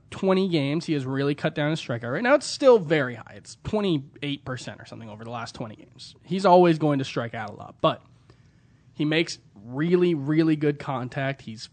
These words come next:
fast. All he needs is just, just be bad at striking out. Just strike out a lot instead of as much as Joey Gallo. And I think he can be a two eighty hitter with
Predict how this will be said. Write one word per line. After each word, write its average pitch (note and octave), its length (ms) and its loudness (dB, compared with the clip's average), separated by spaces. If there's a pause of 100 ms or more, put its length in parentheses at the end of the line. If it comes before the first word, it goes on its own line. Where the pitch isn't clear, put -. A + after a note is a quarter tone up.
(140)
fast. D#3+ 560 0 (640)
All F3+ 240 8
he G#3+ 180 4
needs C#3+ 400 0
is C3 260 -8 (200)
just, D3+ 360 -4 (680)
just F3+ 340 -2
be G3+ 260 0 (300)
bad A2+ 420 -2 (140)
at C3+ 140 -10
striking B2+ 520 -8
out. G#2 200 -16
Just G#3+ 240 4
strike A#3 320 0
out F3+ 220 8
a C#3+ 100 0
lot C#3 460 4
instead C#3+ 420 -2
of B2 80 -6
as C3 200 -6
much C3 300 0
as A#2+ 120 -6
Joey A#2 320 -6
Gallo. C#3 500 -4 (380)
And F3 120 6
I E3+ 100 6
think F3+ 240 4
he F3+ 120 -4
can D#3+ 160 2
be D3+ 240 0
a A#2+ 280 -6 (680)
two G#3+ 300 4
eighty E3+ 240 4
hitter C#3+ 280 0
with C3 160 -6